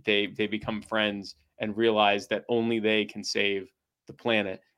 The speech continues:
and then, and then run for president and vice president." And I think they should just run for co-president.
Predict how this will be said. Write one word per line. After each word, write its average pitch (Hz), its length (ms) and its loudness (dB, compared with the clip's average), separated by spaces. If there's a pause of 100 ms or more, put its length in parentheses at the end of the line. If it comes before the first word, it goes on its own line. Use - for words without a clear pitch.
(100)
and 110 400 4
then, 107 300 2
and 110 200 2
then 104 140 0
run 101 220 -4
for 101 140 -6
president 98 420 -4
and 98 100 -10
vice 95 220 -2
president." 92 540 -6
And 107 100 0
I 104 80 4
think 110 200 -4
they 110 120 2
should 104 180 -10
just 101 200 -8
run 98 160 -4
for - 160 -14
co-president. 95 760 -8